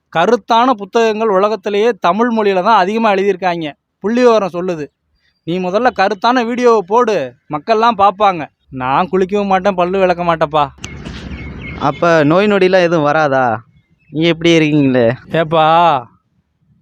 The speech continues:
Speaker 1: மெடிக்கல் ஷாப்பு, மெடிக்கல் ஷாப்பு வாசல்ல, ஆஸ்பத்திரி வாசல்ல, ஏதாவது வாசல்ல, ஏதாவது பிச்சைக்காரன் வரிசையில் நின்றுருக்கானா மருத்துவம் பார்க்கறதுக்கு? எங்களுக்கெல்லாம் வராதுப்பா நோய் நொடியே.
Speaker 2: இப்ப இந்த பேஸ்ட்ல பல்லு விளக்கு, அந்த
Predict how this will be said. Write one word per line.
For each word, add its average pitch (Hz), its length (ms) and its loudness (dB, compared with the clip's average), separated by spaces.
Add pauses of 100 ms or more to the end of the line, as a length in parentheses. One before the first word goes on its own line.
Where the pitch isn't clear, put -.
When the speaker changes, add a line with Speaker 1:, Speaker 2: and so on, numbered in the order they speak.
(180)
Speaker 1:
மெடிக்கல் 190 420 2
ஷாப்பு, 160 540 -2 (120)
மெடிக்கல் 185 400 -2
ஷாப்பு 160 240 0
வாசல்ல, 143 600 -4 (400)
ஆஸ்பத்திரி 175 540 -2
வாசல்ல, 143 760 -6 (520)
ஏதாவது 208 600 0
வாசல்ல, 190 720 0 (320)
ஏதாவது 190 320 0
பிச்சைக்காரன் 220 480 -2
வரிசையில் 196 420 -4
நின்றுருக்கானா 190 460 -2
மருத்துவம் 180 380 -4
பார்க்கறதுக்கு? 170 600 -4 (720)
எங்களுக்கெல்லாம் 185 500 -4
வராதுப்பா 190 520 -2
நோய் 170 200 -8
நொடியே. 151 560 -8 (120)
Speaker 2:
இப்ப 165 200 -12
இந்த 165 260 -10
பேஸ்ட்ல 175 400 -8
பல்லு 160 240 -8
விளக்கு, 160 380 -6
அந்த 160 220 -4